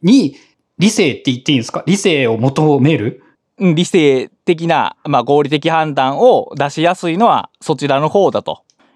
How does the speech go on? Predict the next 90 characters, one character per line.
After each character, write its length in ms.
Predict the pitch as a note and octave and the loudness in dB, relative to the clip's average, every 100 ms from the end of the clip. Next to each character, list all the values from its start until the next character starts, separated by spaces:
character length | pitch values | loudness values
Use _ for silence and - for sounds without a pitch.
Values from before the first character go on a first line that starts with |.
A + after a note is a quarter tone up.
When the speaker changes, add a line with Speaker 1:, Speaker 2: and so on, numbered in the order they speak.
| - | 0
Speaker 2:
い 100 | F#3 | 4
う 140 | F#3+ | 4
と 140 | G#3 | 2
こ 120 | G3 G3+ | 2 2
ろ 100 | G#3+ | 2
に 160 | C4 | 0
注 200 | - D3 | 0 0
目 160 | B2+ A#2+ | 0 -2
し 40 | |
て 80 | B2+ | -6
る。 80 | B2 | -4
つ 60 | |
ま 80 | E3+ | -4
り、 60 | E3 | 0
啓 160 | A3 | 2
蒙 80 | B3 | 4
思 60 | B3 | 2
想 300 | - F3 C#3+ | 2 0 0
一 120 | F#3 | -2
点 160 | - D#3 | -2 0
ゼ 80 | D#3+ | 2
ロ 80 | |
は、 220 | D#3+ E3 - - - | 4 2 0 -10 -8
ど 120 | F3+ G3+ | -2 0
こ 80 | |
ま 140 | A3+ B3 | 2 2
で 60 | |
行 80 | C4 | 2
っ 20 | |
て 80 | B3 | 0
も 100 | F#3+ | 0
そ 80 | F3+ | 0
の 80 | F#3 | 0
個 220 | - D#4 | 0 0
人 360 | D4 A#3+ G3+ G#3 | 0 -2 0 2
の 120 | C4+ | 2
理 100 | G#3 | 2
性 180 | G#3 C#3+ | 2 2
を 60 | |
高 220 | A#2 D3+ | 2 -4
め 100 | D#3+ | 0
よ 160 | D#3+ D3 | 2 0
う 20 | |
っ 40 | A#2+ | -2
て 100 | G2+ | -8
い 60 | |
う 40 | G2+ | -2
方 140 | C3+ | -2
向 180 | C3 B2+ | 0 0
で 60 | |
し 60 | D#3 | 0
か 100 | A2+ | -2
な 80 | G2+ | -4
か 60 | |
っ 40 | F#2+ | -8
た 80 | G2 | -12
わ 60 | |
け 60 | A2 | -10
で 60 | |
す 40 | C#3+ | -8
ね。 140 | C4 _ _ | -8 _ _
Speaker 1:
あ 1000 | - G#3 A#3 C4+ C#4 C4+ C4+ C4+ C4 B3+ B3 | -2 0 2 4 4 4 4 4 4 4 2
ー、 140 | C4 | 2
は 100 | B3 | 2
は 200 | A#3+ A3+ | 2 0
は。 220 | A3+ F3+ | 0 -2
そ 160 | - A3+ | 0 2
れ 460 | B3+ C4+ C4+ C4 | 4 4 4 4
を、 360 | B3 C#4+ G#3 - - _ - | 4 4 2 0 -16 _ -10
そ 240 | - A#3 | 0 2
う 40 | E3 | 4
じ 60 | |
ゃ 20 | D3 | 2
な 140 | C3+ | 0
く 140 | E3 | 0
な 120 | F#3 E3+ | 2 0
っ 140 | - | -2
て 120 | C#3+ | -6
き 100 | B2+ | -4
て。 240 | - F#2 - _ _ _ _ _ | -6 -6 -8 _ _ _ _ _
Speaker 2:
も 100 | - A#3+ | -2 -2
っ 60 | |
と 140 | A3 E3 | 0 -2
そ 120 | E3+ | 0
の 100 | E3 | -2
コ 160 | - F#3+ | 0 0
ミ 140 | G3+ | 0
ュ 20 | G3 | -2
ニ 60 | |
テ 100 | - | -4